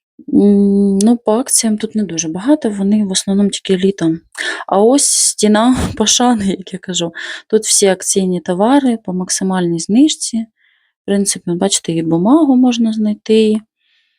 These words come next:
М, косметика, патчі. Патчі, не знаю, за двісті гривень вони мені трішки лякають.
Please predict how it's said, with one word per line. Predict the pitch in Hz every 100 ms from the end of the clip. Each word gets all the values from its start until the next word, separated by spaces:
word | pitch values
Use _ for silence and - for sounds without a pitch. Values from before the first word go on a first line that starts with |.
| _ _ _ -
М, | 196 196 185 -
косметика, | 180 240 285 233 -
патчі. | 185 226 247 - -
Патчі, | - 262 - 208
не | 208 208
знаю, | 180 165 165
за | 175 175
двісті | 190 208 -
гривень | 196 240 240 190
вони | 185 202
мені | 208 202 202 196 -
трішки | - - 196
лякають. | 190 190 165 160